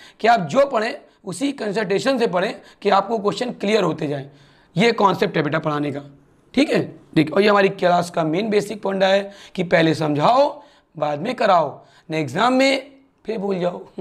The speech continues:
चलिए क्वेश्चन नंबर देखिए, अगला कह रहा है बेटा आपका, सवाल कह रहा है चार अर्धायु कालों के पश्चात, तो एन कितना हो गया, चार, ये संख्या होती है अर्धायु कालों की, फिर पदार्थ का कितने भाग अविघटित रह जाएगा,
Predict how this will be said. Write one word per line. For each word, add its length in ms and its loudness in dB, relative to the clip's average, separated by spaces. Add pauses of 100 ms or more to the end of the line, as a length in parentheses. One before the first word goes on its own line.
(480)
चलिए 220 2 (600)
क्वेश्चन 280 4
नंबर 200 2
देखिए, 200 2
अगला 220 2
कह 160 0
रहा 100 2
है 60 -2
बेटा 180 0
आपका, 300 -2 (580)
सवाल 300 2
कह 140 2
रहा 100 4
है 60 -4
चार 380 0
अर्धायु 360 -2
कालों 280 -6
के 120 -10
पश्चात, 560 -6 (260)
तो 120 -20
एन 160 -4
कितना 220 -2
हो 140 2
गया, 220 2
चार, 460 2
ये 60 -8
संख्या 340 -4
होती 180 0
है 60 4
अर्धायु 180 2
कालों 280 -2
की, 360 -10 (380)
फिर 160 2
पदार्थ 400 4
का 120 2
कितने 340 -6
भाग 360 -2
अविघटित 680 -4
रह 200 0
जाएगा, 680 -4